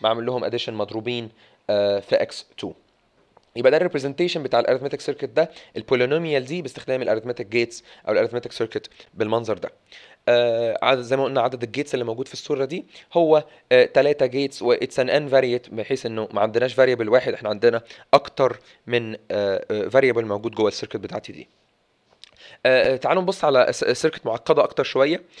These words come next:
آه، وهي السيركت اللي بتبروف او السيركت اللي بتشتغل على ال، ال شا-تو فيفتي سكس فانكشن، بحيث انه، آه، لو عندك شا-تو فيفتي سكس بتاخد، آه، آه، inputs H و M، آه، ال، ال، السيركت، الاريثماتيك سيركت بتاعتي دي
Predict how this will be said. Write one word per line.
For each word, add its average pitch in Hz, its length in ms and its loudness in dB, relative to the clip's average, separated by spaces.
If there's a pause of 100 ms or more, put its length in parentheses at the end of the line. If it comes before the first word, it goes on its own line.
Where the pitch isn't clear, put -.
(280)
آه، 127 340 2
وهي 156 180 0
السيركت 185 460 -4
اللي 127 160 -2
بتبروف 170 560 -2
او 120 140 2
السيركت - 360 -8
اللي 120 100 -2
بتشتغل 151 460 0
على 139 280 4 (400)
ال، 113 340 -2
ال 113 140 -4
شا-تو 143 240 0
فيفتي 131 240 -16
سكس - 220 -10
فانكشن، 160 400 -4 (420)
بحيث 170 420 0
انه، 143 280 -4 (400)
آه، 110 1080 0
لو 117 140 4
عندك 139 260 2
شا-تو 139 280 -2
فيفتي - 240 -20
سكس 135 220 -8
بتاخد، 127 460 -2 (100)
آه، 107 500 -2
آه، 131 40 -2
inputs 127 400 -2 (100)
H - 40 -10
و 110 100 -6
M، - 40 -2
آه، 160 200 4 (460)
ال، 117 460 2
ال، 117 100 -6 (220)
السيركت، 170 580 0
الاريثماتيك 117 500 0
سيركت 143 240 -4
بتاعتي 135 380 0
دي 143 200 -8